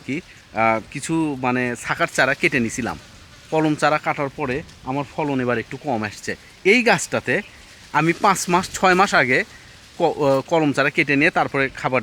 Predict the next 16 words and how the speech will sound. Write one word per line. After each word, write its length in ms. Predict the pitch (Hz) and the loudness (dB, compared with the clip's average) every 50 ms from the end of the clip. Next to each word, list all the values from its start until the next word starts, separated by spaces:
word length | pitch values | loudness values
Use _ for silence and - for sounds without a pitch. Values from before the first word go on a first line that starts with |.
| 101 | -2
দিছি 260 | 101 113 - - 151 135 | -6 -10 -8 -4 -2 -2
আর 80 | 110 | -2
কি, 220 | 95 - 143 175 208 - - - - - - - - - - | -2 -4 -6 -8 -8 -10 -16 -20 -20 -20 -20 -20 -20 -14 -6
খাবার 240 | - 143 131 135 120 | -2 0 0 0 2
দিয়ে 100 | 120 131 | 2 0
আমি 100 | 127 131 | 0 0
চলে 260 | 127 - 160 131 120 | 0 0 0 0 0
গেছিলাম। 320 | 117 110 - 120 127 135 165 - - - - | 0 0 -2 -2 -2 -2 -2 -6 -14 -12 -4
তো 60 | - | 0
এখন 420 | 170 175 175 - 214 214 196 190 202 - - - - - - - - | 2 2 2 2 4 4 4 2 2 -4 -10 -20 -20 -20 -20 -14 -10
তো 60 | 151 | -6
বুঝতে 340 | 143 139 151 156 - - 214 | -2 0 0 0 2 2 4
পারলাম 400 | 208 196 165 143 135 135 151 160 - | 4 6 4 6 4 4 2 2 0
এটাতে 340 | 185 151 196 208 - 170 | 2 2 2 4 4 4
এই 220 | 170 - 190 214 208 | 6 6 6 6 6
জন্য 340 | 180 170 151 139 143 170 | 6 6 6 6 4 2